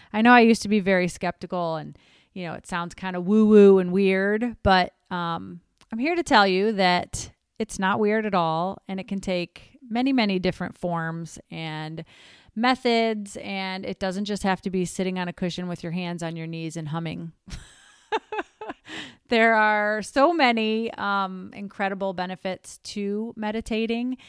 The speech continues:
and it can be overwhelming, I know, and there's lots of information out there.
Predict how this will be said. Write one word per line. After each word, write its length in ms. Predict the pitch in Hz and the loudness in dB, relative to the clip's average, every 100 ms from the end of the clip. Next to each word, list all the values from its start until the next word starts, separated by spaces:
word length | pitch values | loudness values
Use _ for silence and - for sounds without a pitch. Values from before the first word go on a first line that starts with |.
| - - - _ | -20 -20 -20 _
and 760 | 208 202 196 190 185 185 190 - | -6 -2 -2 -2 -2 -4 -6 -8
it 140 | 220 | -10
can 160 | - 233 | -4 -2
be 420 | 226 220 220 214 - - | 0 0 2 0 -2 -4
overwhelming, 680 | 226 233 220 208 190 160 165 | -2 0 2 2 0 -4 -4
I 100 | 175 | -4
know, 380 | 175 175 180 | -4 -4 -6
and 180 | - 180 | -8 -6
there's 360 | 175 170 165 160 | -4 -4 -6 -4
lots 220 | 175 190 | -4 -4
of 120 | 190 | -6
information 580 | 190 185 185 175 170 175 | -8 -8 -6 -6 -6 -8
out 220 | 160 165 | -8 -8
there. 420 | 165 160 156 165 | -8 -10 -12 -16